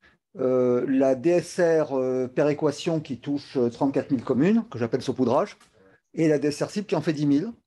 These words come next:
et qu'il n'y aurait plus que vingt-deux mille communes éligibles. Et il est apparu que virer douze mille communes à moins d'un an de la présidentielle de deux mille dix-sept, c'était politiquement, euh, peu défendable.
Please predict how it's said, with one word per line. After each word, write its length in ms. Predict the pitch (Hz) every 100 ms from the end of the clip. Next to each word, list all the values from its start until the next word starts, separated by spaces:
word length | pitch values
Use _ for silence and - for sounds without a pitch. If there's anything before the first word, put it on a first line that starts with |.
| _ _ _ _ _ _
et 120 | - 135
qu'il 380 | 170 175 175
n'y 80 | 156
aurait 240 | 151 156 151
plus 260 | 165 208
que 120 | 214
vingt-deux 340 | 160 180 185 175
mille 220 | 180 175
communes 440 | 180 151 180 190 175
éligibles. 500 | 160 170 131 117 104 - _ _ _ _ -
Et 120 | 151
il 80 | 170
est 120 | 165
apparu 600 | 190 190 160 190 254 262 _ - _ _ -
que 80 | -
virer 420 | 156 175 214 208
douze 240 | 160 214 196
mille 220 | 202 175
communes 480 | 185 165 185 190 180
à 120 | 139
moins 220 | 151 165 160
d'un 260 | 165 170
an 320 | 170 170 156
de 120 | - 139
la 100 | 139
présidentielle 540 | 151 127 160 - 160
de 80 | 143
deux 120 | 135
mille 140 | 139
dix-sept, 520 | 117 120 180 190 - 147
c'était 380 | - 143 170
politiquement, 880 | 156 160 147 - 131 156 165 175 170
euh, 400 | 143 131 127 123 - -
peu 120 | 175
défendable. 520 | 156 - 135 113